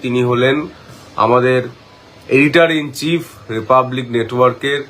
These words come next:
অর্ণব গোস্বামী। অর্ণব গোস্বামীকে আমি ধন্যবাদ জানাই এই কারণে,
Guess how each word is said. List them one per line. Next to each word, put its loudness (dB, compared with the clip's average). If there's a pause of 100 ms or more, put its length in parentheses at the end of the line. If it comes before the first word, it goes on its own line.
(280)
অর্ণব 2
গোস্বামী। -4
অর্ণব 2
গোস্বামীকে 0
আমি 0
ধন্যবাদ 0
জানাই 2
এই 2
কারণে, 0